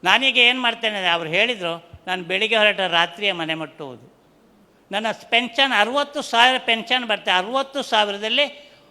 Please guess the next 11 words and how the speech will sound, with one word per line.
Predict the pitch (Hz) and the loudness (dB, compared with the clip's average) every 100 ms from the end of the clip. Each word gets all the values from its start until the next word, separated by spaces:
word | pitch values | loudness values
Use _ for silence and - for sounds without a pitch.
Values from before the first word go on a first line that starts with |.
| _ _ _ _ _ - - _ _ 170 | _ _ _ _ _ -20 -20 _ _ -8
ಮೂವತ್ತು | 190 294 302 330 320 | 0 0 0 -2 0
ಸಾವಿರ | 254 233 254 269 | 4 6 4 0
ಸಮಾಜಕ್ಕಾಗಿ | - 202 233 285 311 285 269 247 | 4 4 4 4 4 4 2 2
ನೀಡ್ತಾ | 233 214 - 220 | 0 -2 0 0
ಇದ್ದೇನೆ. | 196 170 | 0 -4
ಸಮಾಜ | - 190 233 226 220 165 - 220 | -2 -2 0 0 0 -2 -8 -4
ಮೂವತ್ತು | 247 240 | -4 -6
ಸಾವಿರ | 208 214 202 | -2 0 2
ಮಾತ್ರ | 196 202 254 285 277 208 | 0 0 0 0 -4 -4
ನಾವು | 185 175 | -4 -6
ಉಳಿತಾಯ. | 180 175 160 | -8 -8 -8